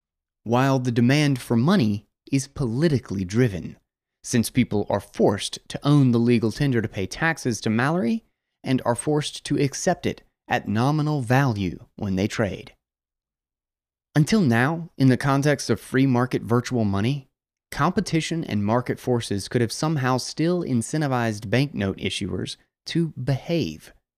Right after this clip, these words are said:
With fiat money, thanks to legal monopoly and legal tender laws, there's no competition anymore, at least not within the context of Mallory's jurisdiction.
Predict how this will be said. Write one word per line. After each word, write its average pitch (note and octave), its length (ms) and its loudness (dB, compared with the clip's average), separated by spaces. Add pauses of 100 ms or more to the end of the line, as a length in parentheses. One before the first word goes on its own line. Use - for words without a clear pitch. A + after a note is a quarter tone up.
(420)
With B2 140 2
fiat F3 560 2
money, G2+ 400 -2 (280)
thanks A#2 280 0
to A#2+ 100 -4
legal D3+ 420 4
monopoly C3 680 0
and G#2 200 0
legal B2 280 4
tender A2 360 0
laws, F#2+ 600 -2 (400)
there's A2+ 220 4
no A#2+ 360 4
competition B2+ 1000 -4
anymore, G2+ 640 -2 (480)
at G#2+ 160 -2
least B2 380 4
not C3+ 360 0
within A2 260 2
the G2+ 80 0
context B2+ 680 -2
of G2+ 100 -2
Mallory's G#2+ 580 2 (300)
jurisdiction. G#2+ 920 0